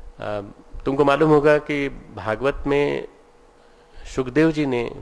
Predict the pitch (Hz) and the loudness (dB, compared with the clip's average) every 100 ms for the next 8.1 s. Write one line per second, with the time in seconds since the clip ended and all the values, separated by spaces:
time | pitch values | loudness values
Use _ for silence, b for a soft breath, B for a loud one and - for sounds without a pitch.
0 | - 127 - - - - - 98 101 - | -4 -4 -4 -6 -4 -6 -4 -2 -4 -2
1 | 87 85 - - - - _ 107 131 151 | -4 -4 -12 -16 -20 -20 _ -2 0 2
2 | 131 127 127 - 110 110 110 135 175 b | 2 2 2 0 -2 -2 -2 -4 -6 b
3 | b b 120 110 110 113 110 101 101 107 | b b -4 -2 0 -2 -4 -6 -6 -4
4 | 104 - 87 85 87 - b b b b | -6 -6 -8 -10 -12 -14 b b b b
5 | - 135 160 175 185 175 170 175 156 175 | -2 2 4 4 4 4 4 2 4 4
6 | 190 185 175 160 139 143 147 156 151 143 | 4 2 4 2 4 4 4 2 0 2
7 | 139 139 139 131 127 131 123 131 139 156 | 2 2 0 -2 0 0 0 0 2 0